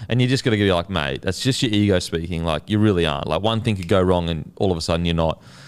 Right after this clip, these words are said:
But th-, I, that's the only thing, the reason why I would want money is, is to travel and have moments with my family or my wife,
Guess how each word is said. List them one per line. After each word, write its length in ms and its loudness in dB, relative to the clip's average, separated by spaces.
But 140 0
th-, 120 -6
I, 120 -2
that's 220 -2
the 120 0
only 220 2
thing, 200 0
the 100 -4
reason 260 2
why 220 2
I 20 0
would 180 -2
want 200 0
money 280 -2
is, 260 -6
is 240 -6
to 100 -14
travel 580 0
and 200 -2
have 280 -2
moments 440 0
with 100 -4
my 120 -2
family 420 2
or 80 4
my 120 0
wife, 460 2